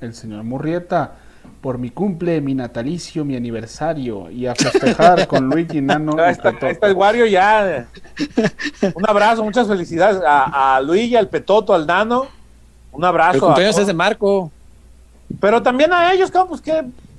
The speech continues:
Speaker 3: Ah, no,
Speaker 2: Fíjate,
Speaker 3: también a
Speaker 2: Marco,
Speaker 3: ellos, pues son sus
Speaker 2: también.
Speaker 3: camaradas. Sí, ahí en la foto salen los cuatro, Marco y
Speaker 2: Al-
Speaker 3: el Nano, el Luigi y el Petoto.
Speaker 2: Un abrazo a todos.
Speaker 3: Un abrazo, Marco, gracias.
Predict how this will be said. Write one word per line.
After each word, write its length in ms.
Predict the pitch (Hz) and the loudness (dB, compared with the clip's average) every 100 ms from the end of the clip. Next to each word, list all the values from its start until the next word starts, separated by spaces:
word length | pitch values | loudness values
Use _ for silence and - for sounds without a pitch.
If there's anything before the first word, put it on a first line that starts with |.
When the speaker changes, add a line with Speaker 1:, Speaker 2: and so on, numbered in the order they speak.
| - | -12
Speaker 3:
Ah, 140 | - 151 | -2 0
no, 60 | - | 2
Speaker 2:
Fíjate, 240 | 180 202 | 0 -2
Speaker 3:
también 180 | 143 151 | -2 0
a 40 | |
Speaker 2:
Marco, 100 | 127 | 2
Speaker 3:
ellos, 100 | 180 220 | 2 0
pues 140 | 269 | -4
son 100 | 156 | -4
sus 200 | 165 175 | -6 -2
Speaker 2:
también. 220 | 156 135 | -2 0
Speaker 3:
camaradas. 580 | 120 135 190 214 202 - - - - - - | 0 2 4 2 0 -12 -20 -20 -20 -20 -14
Sí, 200 | - 143 | -2 2
ahí 140 | 165 | 4
en 60 | 190 | 4
la 100 | 196 | 0
foto 260 | 190 185 | -2 -4
salen 240 | 214 202 202 | 0 0 0
los 120 | 156 | -4
cuatro, 360 | - 165 202 185 | -6 -6 -4 -6
Marco 420 | 135 143 - 202 | -6 -6 2 2
y 60 | |
Speaker 2:
Al- 100 | 185 | 2
Speaker 3:
el 120 | 120 113 | -2 -6
Nano, 300 | 113 131 160 | -4 2 4
el 80 | |
Luigi 260 | 135 120 127 | 4 4 4
y 100 | 151 | 2
el 100 | 135 | 2
Petoto. 480 | 131 117 175 - 156 - _ - - - - | 0 0 -2 -2 -12 -14 _ -20 -20 -20 -6
Speaker 2:
Un 120 | 180 | 0
abrazo 340 | 180 156 160 165 | 2 4 2 -2
a 60 | |
todos. 380 | 135 135 110 - - - 123 | -2 -2 -4 -10 -20 -20 -16
Speaker 3:
Un 120 | - 151 | -2 4
abrazo, 560 | 156 156 156 143 139 | 6 4 2 0 -2
Marco, 300 | 131 143 - | -4 -4 -2
gracias. 540 | 131 147 151 139 - | 0 0 0 -6 -10